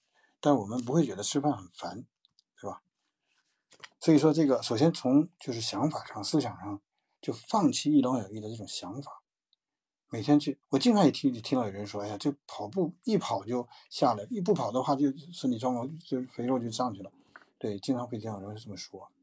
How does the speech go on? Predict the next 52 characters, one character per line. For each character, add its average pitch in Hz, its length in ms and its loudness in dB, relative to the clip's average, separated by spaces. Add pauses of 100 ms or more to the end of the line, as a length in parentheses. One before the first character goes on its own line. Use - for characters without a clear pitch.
(180)
对， - 120 -20
是 - 180 -4
这 117 60 -2
样 92 240 -8
的。 - 80 -20 (640)
包 139 140 6
括 135 160 2
你 107 180 -4
做 156 140 6
冥 156 160 12
想， 113 220 2
很 123 160 0
多 160 80 4
人 160 100 2
做 165 160 2
了 135 140 0 (160)
很 - 160 -6
多 139 100 6
年 135 100 4
冥 123 140 0
想， - 160 -10 (520)
哎， 147 100 0
突 175 160 4
然 170 180 6 (320)
长 156 220 4
期 180 100 4
不 156 140 2
做， 190 220 6
哎， 208 180 -4 (160)
他 - 120 -2
状 156 160 6
态 135 100 2
又 127 120 4
不 113 80 -2
好 - 160 -8
了。 - 120 -20 (200)
对， 98 220 -14 (260)
就 139 100 -6
是， 117 140 -6
就 110 220 -4
是 98 80 -10
这 98 80 -10
样 95 240 -10
的。 - 60 -20 (500)
所 156 160 0
以， 127 80 6
所 160 200 2
以 139 60 8
说 131 300 0 (260)
要 123 80 -8
承 107 240 -6
认 135 220 -2